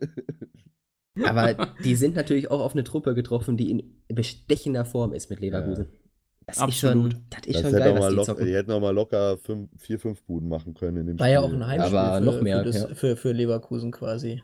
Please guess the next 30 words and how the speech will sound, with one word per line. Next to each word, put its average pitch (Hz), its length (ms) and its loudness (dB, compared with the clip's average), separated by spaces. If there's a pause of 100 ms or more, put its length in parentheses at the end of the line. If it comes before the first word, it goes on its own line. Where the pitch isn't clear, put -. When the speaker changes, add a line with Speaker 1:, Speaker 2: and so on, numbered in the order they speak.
Speaker 4:
Also, 120 380 -4
ich 123 40 -8 (920)
glaub, - 140 4
die 127 80 4
Speaker 2:
Mhm. 117 40 6
Speaker 4:
halbe, 139 380 4
halbe 143 320 0
Düsseldorf-, 143 480 -2
äh, 135 80 0
halbe 143 240 0
Leverkusener 147 500 -2
Mannschaft 139 380 -4
wohnt 147 160 -4
sowieso 139 380 0
in 185 100 2
Düsseldorf 175 640 -2
und, 139 320 -8
und 135 140 -10
ich 139 100 -14
hab - 120 -6
irgendwie 135 180 -4
so 131 80 -4
das 131 120 -6
Gefühl, 143 300 -4
dass 135 160 -2
da 139 120 -2
auch 135 80 0
eine 135 120 2
ganze 135 240 -2
Menge 135 420 0